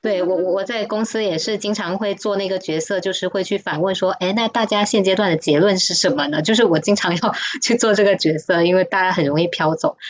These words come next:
然后，哎，我，我想了解一下，就是他伟在日本那边，你们也，也会有一些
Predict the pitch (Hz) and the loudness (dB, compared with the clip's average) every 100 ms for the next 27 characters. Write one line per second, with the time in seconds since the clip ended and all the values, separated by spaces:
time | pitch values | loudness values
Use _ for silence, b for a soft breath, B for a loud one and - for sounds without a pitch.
0 | B 214 220 240 B B B 233 226 208 | B 0 4 4 B B B 0 4 4
1 | 226 240 190 170 180 175 208 208 214 202 | 4 2 2 2 2 2 2 -2 -4 -4
2 | 226 233 196 - 208 190 - 247 190 156 | -4 -4 -4 -4 -6 -6 -4 -4 -2 -2
3 | 185 185 185 170 143 160 - 170 160 160 | -2 0 0 -2 -2 -6 -2 2 4 4
4 | 160 240 180 165 165 | 2 4 4 4 2